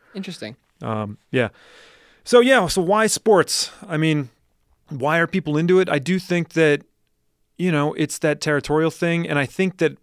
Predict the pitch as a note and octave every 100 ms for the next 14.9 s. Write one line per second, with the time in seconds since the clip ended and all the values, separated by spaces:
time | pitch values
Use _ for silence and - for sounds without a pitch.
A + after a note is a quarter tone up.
0 | - C#3 C3 F#3 G3 E3+ C#3 - C#3 E3
1 | G3 F#3 - D#3 - F3+ D#3 - D#3 D#3
2 | - C3 C3 C3 C3 B2+ A#2 - B2+ A#2+
3 | A#2 A#2+ - _ _ _ _ _ _ D3+
4 | C#3 B2 A#2+ B2 - A#2+ G#3+ G#3+ C3 G2+
5 | - G3 C#3 E3 D#3 A#2 - _ _ _
6 | _ D3 C#3 A2+ _ _ _ _ _ _
7 | _ _ C#3 C#3 C3+ A2+ E3+ E3 - -
8 | D3+ E3+ F3+ F3+ A3+ G#3 E3+ F3+ D#3 C#3+
9 | D3 C#3+ C3+ B2+ B2 B2 - C3 C#3+ C#3+
10 | C#3+ D3+ G#2+ B2 - C3 C3 A#2 A#2 A#2
11 | A#2 A2+ - A#2 A#2 A2 A2+ A2 - D3+
12 | D3+ C#3+ C#3 C#3 B2 A#2+ B2 A#2+ A#2+ A#2
13 | G#2+ - A2+ A2+ A2 G2+ - A2+ - B2
14 | F#2+ - A#2 G#2+ G#2+ A2+ G#2 G#2